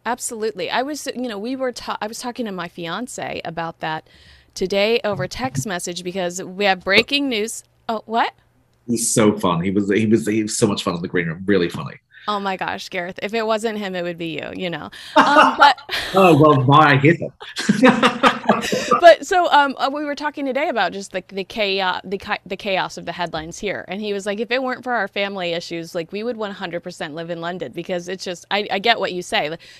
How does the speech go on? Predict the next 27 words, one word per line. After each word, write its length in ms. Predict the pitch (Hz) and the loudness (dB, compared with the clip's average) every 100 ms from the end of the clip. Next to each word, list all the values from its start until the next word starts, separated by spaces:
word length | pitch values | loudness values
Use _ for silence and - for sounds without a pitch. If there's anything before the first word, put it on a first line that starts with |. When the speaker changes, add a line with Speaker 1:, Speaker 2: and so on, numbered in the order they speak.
| _ | _
Speaker 1:
politics 640 | - 214 214 226 254 247 - | -4 0 0 -2 -6 -8 -10
becomes 400 | 220 226 202 - | -8 -6 -6 -4
so 280 | - 190 | -2 0
overwhelming 720 | 185 196 196 185 175 175 170 | -2 -4 -4 -2 -2 -4 -6
and 100 | 165 | -8
it 100 | 160 | -10
can 160 | - 175 - | -12 -14 -14
consume 480 | - 170 - 180 208 | -14 -12 -4 -4 -4
you. 300 | 170 147 156 - - - _ _ | -6 -8 -12 -16 -20 -20 _ _
And, 460 | 190 190 190 185 170 | -4 -2 -4 -6 -8
you 140 | 190 190 | -8 -6
know, 120 | 160 | -6
I 200 | 143 185 | -6 -6
just, 500 | 185 202 185 - - - | -4 -6 -6 -10 -12 -10
I'm, 200 | 180 202 | -10 -8
I'm 160 | 185 226 | -8 -8
one 100 | 226 | -8
hundred 280 | 190 180 | -10 -12
percent 320 | - 190 185 170 | -12 -10 -8 -8
with 160 | 175 | -8
you. 140 | 175 165 | -8 -8
That 240 | - 165 170 | -6 -8 -8
was, 200 | 180 - | -14 -10
it 80 | 196 | -8
was 160 | 196 | -6
the 80 | 208 | -8
most 480 | 190 175 180 - | -6 -6 -6 -12